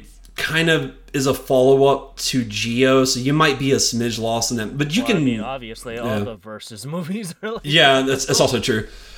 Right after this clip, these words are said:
Speaker 1: But I, I will say that you could start with Zero One, and I don't think Zero One's a terrible season.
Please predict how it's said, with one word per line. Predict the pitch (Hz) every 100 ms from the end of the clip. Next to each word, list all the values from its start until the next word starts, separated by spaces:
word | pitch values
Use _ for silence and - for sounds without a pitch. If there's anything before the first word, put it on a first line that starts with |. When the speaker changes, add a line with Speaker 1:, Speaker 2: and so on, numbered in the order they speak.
| -
Speaker 1:
But | - 180 175 151 - - - -
I, | 160 165
I | 175
will | 180 160 165 208 190
say | - 170 147 135 127 131 - - _ _ _ _ _ _ _ _ _ _ _ _ _ _
that | 123 123 117 113 - - - -
you | 175 180
could | 214 - 262 -
start | - 160 123
with | 127 113
Zero | 120 113 95
One, | 92 82 92
and | 170 185 - - -
I | 190
don't | 262 269
think | 202 127
Zero | 143 143
One's | 131 127
a | 104
terrible | - - - 113 127 151
season. | 147 170 170 175 175 175